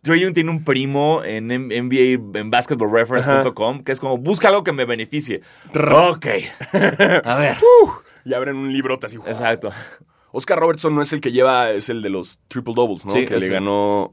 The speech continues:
Speaker 1: Russell Westbrook fue el
Speaker 2: Russell.
Speaker 1: único en hacerlo. Antes,
Speaker 2: Ajá.
Speaker 1: antes de... The Big O.
Speaker 2: The Big O.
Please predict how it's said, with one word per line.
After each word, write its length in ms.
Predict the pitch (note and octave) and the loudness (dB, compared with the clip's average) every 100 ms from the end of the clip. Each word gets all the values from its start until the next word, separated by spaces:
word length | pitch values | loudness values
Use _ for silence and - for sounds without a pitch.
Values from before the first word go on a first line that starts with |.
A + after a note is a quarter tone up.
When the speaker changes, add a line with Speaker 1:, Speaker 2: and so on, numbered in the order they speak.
| - | -14
Speaker 1:
Russell 420 | - D#2+ F#2+ G2 | -14 -6 -6 -2
Westbrook 260 | F#2+ F#2+ F#2 | -4 -4 -4
fue 80 | G2 | -6
el 40 | |
Speaker 2:
Russell. 60 | F#2 | -6
Speaker 1:
único 220 | F#2 F2 | -8 -10
en 80 | F2+ | -12
hacerlo. 240 | F2+ F#2+ - - | -12 -16 -18 -18
Antes, 180 | - G2+ | -14 -8
Speaker 2:
Ajá. 180 | G#2 F#2+ | -6 -6
Speaker 1:
antes 200 | E2+ E2+ | -8 -12
de... 80 | F2 E2+ _ _ - | -14 -16 _ _ -8
The 80 | |
Big 220 | F2+ A#2+ - | 0 0 0
O. 340 | A2 A2+ F2 - - | 0 0 -2 -8 -12
Speaker 2:
The 80 | |
Big 180 | G2+ A2 | -8 -2
O. 260 | G#2+ G2 | 0 -2